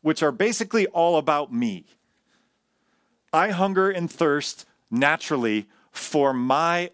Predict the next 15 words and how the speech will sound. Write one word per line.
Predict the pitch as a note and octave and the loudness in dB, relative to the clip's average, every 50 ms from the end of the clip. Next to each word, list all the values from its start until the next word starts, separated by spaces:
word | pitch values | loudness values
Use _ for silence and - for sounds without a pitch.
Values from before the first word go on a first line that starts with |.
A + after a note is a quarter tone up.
| _ | _
own | D3+ C3+ C3 C3+ C3+ C3 C3 B2+ B2 - _ | 0 0 2 2 2 0 0 -2 -4 -4 _
self. | - - - - - - - E3+ C#3+ A#2+ G#2 F#2+ - - - - - - _ _ _ _ _ _ _ _ _ _ _ _ _ _ _ _ _ _ _ _ _ _ _ _ _ _ _ _ _ _ _ - | -6 -4 -2 -2 -2 0 0 0 0 0 -2 -6 -10 -12 -12 -12 -14 -18 _ _ _ _ _ _ _ _ _ _ _ _ _ _ _ _ _ _ _ _ _ _ _ _ _ _ _ _ _ _ _ -4
Not | A2 A#2 B2+ D3 F3+ A3 A3+ G#3+ | -2 0 2 2 2 0 0 -2
my | G#3 G3 | -2 0
neighbor, | E3 B2+ A2 G2+ F#2+ G2 G2+ G2+ G#2+ - _ _ _ _ _ _ _ | 0 0 -2 -2 -2 -2 -4 -4 -4 -6 _ _ _ _ _ _ _
not | - G#2+ G#2+ A#2 B2 C#3 E3 G#3 G#3+ - - | -8 -4 -4 0 0 2 0 0 -2 -4 -2
God, | D3+ B2+ A2+ G#2+ G#2 G2 G2 G2+ - _ _ _ _ _ _ _ _ _ - | 0 0 2 2 0 -2 -4 -6 -8 _ _ _ _ _ _ _ _ _ -4
not | A2+ A#2+ C3+ D3 D#3+ F#3+ F#3 | -2 0 2 2 0 0 0
my | D#3+ D3+ D#3 D3+ | -2 -2 0 0
own | C#3+ C#3+ C#3 A#2+ | 0 0 0 0
righteousness | A#2 A2 G2+ - - G2 - - A2 G2+ F#2+ - - - - - | 0 0 0 -2 -8 -12 -12 -8 -6 -6 -6 -6 -8 -10 -10 -8
and | G#2 G2 | -10 -8
holiness | F#2+ A#2 A#2+ A#2 A2+ A2+ G#2 G2 F2 F2 - - - - | -4 -4 -4 -2 -2 -2 -4 -4 -6 -8 -8 -12 -12 -12
and | G#2 G2 | -12 -12
sanctification. | - - A2+ A2 - - - - - - - G#2+ G#2 G2 - - G2 E2 - | -6 -6 -6 -6 -6 -10 -20 -20 -14 -6 -4 -2 -2 -2 -6 -8 -10 -12 -14